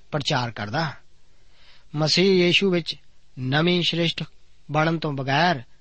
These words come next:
ਮੇਰੇ ਦੋਸਤ ਆਪ ਸਵਰਗ ਦੇ ਯੋਗ ਨਹੀਂ ਬਣ ਸਕਦੇ ਜਦੋਂ ਤੱਕ ਪਵਿੱਤਰ ਆਤਮਾ ਸਾਨੂੰ ਨਵੇਂ ਨਾ ਬਣਾਵੇ। ਇਸ ਕਰਕੇ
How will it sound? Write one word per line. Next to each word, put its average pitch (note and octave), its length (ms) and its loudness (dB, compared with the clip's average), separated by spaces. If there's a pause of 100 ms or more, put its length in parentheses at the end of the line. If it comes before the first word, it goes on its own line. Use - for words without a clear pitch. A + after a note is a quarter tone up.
(240)
ਮੇਰੇ D3+ 240 0
ਦੋਸਤ D#3+ 340 0
ਆਪ D3+ 180 0
ਸਵਰਗ D3+ 280 -2
ਦੇ C#3+ 180 0
ਯੋਗ C3+ 300 -2
ਨਹੀਂ C3+ 240 -2
ਬਣ E3+ 160 0
ਸਕਦੇ A#2+ 400 -10 (720)
ਜਦੋਂ F#3 280 2
ਤੱਕ A#3 240 0
ਪਵਿੱਤਰ A3+ 360 0
ਆਤਮਾ G3+ 400 0
ਸਾਨੂੰ F3 440 -2
ਨਵੇਂ D#3+ 300 2
ਨਾ D#3 100 0
ਬਣਾਵੇ। B2 380 -10 (580)
ਇਸ C#3 140 -6
ਕਰਕੇ C#3+ 480 0